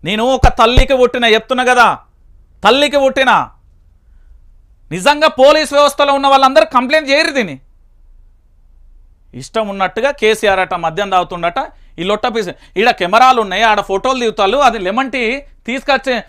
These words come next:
లెమన్ టీ తాగుతా ఉంటే కూడా ఇంత దుర్మార్గమైన ప్రచారం చేస్తా ఉంటే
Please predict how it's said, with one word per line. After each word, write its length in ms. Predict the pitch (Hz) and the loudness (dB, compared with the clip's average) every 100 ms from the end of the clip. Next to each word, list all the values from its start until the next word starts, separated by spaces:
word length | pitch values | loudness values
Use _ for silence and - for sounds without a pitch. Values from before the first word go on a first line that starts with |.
| _ - | _ -10
లెమన్ 360 | 170 240 294 | -4 -2 -2
టీ 80 | 311 | -2
తాగుతా 340 | 269 262 254 240 | 0 0 0 -2
ఉంటే 220 | 233 233 | -2 -4
కూడా 140 | 262 | -4
ఇంత 260 | 220 240 247 | -4 -6 -6
దుర్మార్గమైన 680 | 190 214 294 339 330 302 277 | -4 2 2 4 2 2 0
ప్రచారం 460 | 233 226 226 214 | 0 0 0 0
చేస్తా 240 | 196 - 180 | -6 -4 -4
ఉంటే 420 | 165 190 285 | -4 0 0